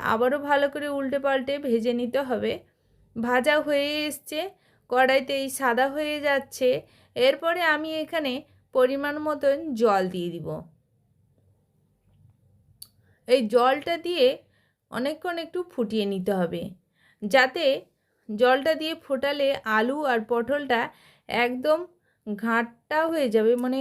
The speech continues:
গাঢ় হয়ে যাবে, মাখো মাখো হয়ে আসবে, তখনই খেতে ভালো লাগবে। তরকারিটা দেখতে কিন্তু খারাপ লাগছে, খেতে এতটা খারাপও লাগে না,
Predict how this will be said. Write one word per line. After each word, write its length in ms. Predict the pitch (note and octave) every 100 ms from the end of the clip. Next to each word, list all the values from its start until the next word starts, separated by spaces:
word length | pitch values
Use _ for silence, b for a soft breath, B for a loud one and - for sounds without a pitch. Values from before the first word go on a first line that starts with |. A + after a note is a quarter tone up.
| B3+
গাঢ় 360 | A3+ G#3+ A#3 D4+
হয়ে 220 | D4 D4
যাবে, 220 | C4 C4+ C#4+
মাখো 360 | D4 A3+ G#3+ -
মাখো 280 | D4 C#4 D#4+
হয়ে 200 | D4+ D4+
আসবে, 320 | C4+ A3 - - _ b b b
তখনই 360 | C#4 C#4 E4+ F4
খেতে 320 | F4 D4 D#4
ভালো 300 | D4+ C4 G#3 G3
লাগবে। 340 | F#3+ F3 F3 F#3 b b b
তরকারিটা 580 | B3 C4+ C#4+ D#4 E4 E4+ D4+
দেখতে 320 | C4 C4+ - D#4
কিন্তু 240 | D#4+ D#4 D#4+
খারাপ 380 | C#4 C4 C4+ C#4+
লাগছে, 400 | C#4+ C4+ - B3+ C4 -
খেতে 320 | - B3+ B3+ C#4+
এতটা 380 | B3+ C4 C4 D4 C#4+
খারাপও 520 | - A3 A#3 C4 D4+
লাগে 360 | C#4 A3+ A#3 C#4
না, 120 | C4